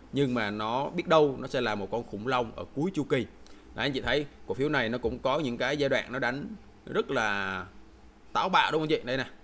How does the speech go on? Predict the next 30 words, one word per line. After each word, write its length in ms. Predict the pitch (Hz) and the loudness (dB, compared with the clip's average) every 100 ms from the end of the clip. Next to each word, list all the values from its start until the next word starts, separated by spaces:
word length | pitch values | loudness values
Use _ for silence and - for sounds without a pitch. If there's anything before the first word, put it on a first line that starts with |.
| - - | -18 -10
em 120 | - 131 | -4 -2
nói 100 | 160 | 2
ví 60 | |
dụ 100 | 156 | 2
những 160 | 113 110 | 0 -4
cái 80 | 135 | -2
thời 160 | 113 | 0
điểm 180 | 107 113 | 0 0
này 80 | 123 | 0
đi. 120 | 113 - - - - - 113 117 113 - | -2 -4 -16 -18 -18 -12 -6 -4 -4 -2
Đánh 140 | 127 | -2
rất 100 | 190 | -2
là 100 | 127 | 0
táo 180 | 123 147 | 0 2
bạo 240 | 139 101 | 2 2
trong 180 | - 127 | 0 -2
một 140 | 110 | -2
thời 140 | 120 104 | -2 -2
gian 320 | 113 110 110 | -2 -4 -2
rất 160 | 202 170 | -2 0
là 100 | 110 | -2
ngắn 300 | 113 135 175 | -2 -2 2
thôi, 240 | 139 107 - - - | 2 2 -4 -16 -2
nhưng 240 | 147 151 | 0 2
mà 280 | 131 104 98 | 2 -2 -4
cái 140 | 101 151 | -4 -4
hiệu 200 | 123 - | -4 -6
suất 180 | - 208 - | -4 -4 -2
sinh 300 | - 143 123 | 0 2 2
lời 300 | 110 98 | 2 0